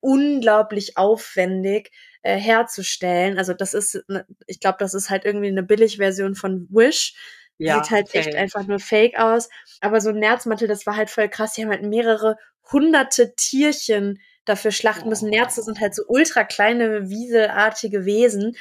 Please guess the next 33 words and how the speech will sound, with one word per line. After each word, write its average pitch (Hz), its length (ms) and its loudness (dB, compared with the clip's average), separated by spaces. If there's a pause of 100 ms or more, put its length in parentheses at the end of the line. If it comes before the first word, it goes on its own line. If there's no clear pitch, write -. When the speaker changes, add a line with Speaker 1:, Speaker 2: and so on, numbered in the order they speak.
(220)
Speaker 1:
Und 208 300 -2
die 220 100 -4
schwarzen 233 480 -2
Punkte 262 360 0
sind 220 200 -4
halt 214 160 0
die 208 60 -6
Schwanzspitzen. 214 920 -4
Und 202 200 -4 (320)
diese 214 180 0
schwarze 262 400 0
Speaker 2:
Oh 233 60 -2
Speaker 1:
Span-, 220 280 0
Speaker 2:
nein. 202 160 -6
Speaker 1:
Schwanzspitze 233 1000 -2 (260)
bekommen 226 420 -2
Nerze 226 840 0 (300)
wohl 226 320 8
nur 330 640 2
in 240 120 0
so 226 80 0
einer 220 160 0
ganz 349 380 0
gewissen 294 720 0
Zeit 302 580 -2
des 240 220 -2
Winters. 262 720 -2 (220)
Also 214 160 4
es 214 120 2
ist 233 160 -6
irgendwie 233 320 2
richtig 262 400 -2
heftig. 240 640 -2